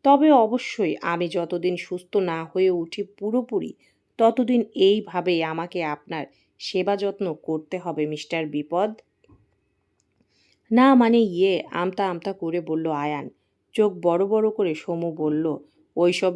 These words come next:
ইয়ে মানে বাগানে ছুঁড়ে ফেলেন, আমার সেবা যত্নে মনোযোগী হন,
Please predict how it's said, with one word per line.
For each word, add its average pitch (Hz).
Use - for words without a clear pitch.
ইয়ে 180
মানে 175
বাগানে 160
ছুঁড়ে 170
ফেলেন, 147
আমার 170
সেবা 170
যত্নে 170
মনোযোগী 165
হন, -